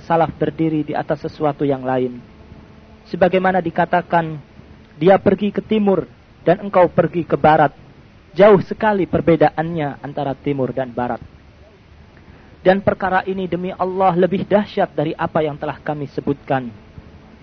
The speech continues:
Al-Imam Bukhari menyebutkan dalam sahihnya,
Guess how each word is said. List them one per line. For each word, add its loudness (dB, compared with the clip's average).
Al-Imam 0
Bukhari 0
menyebutkan -2
dalam 0
sahihnya, -6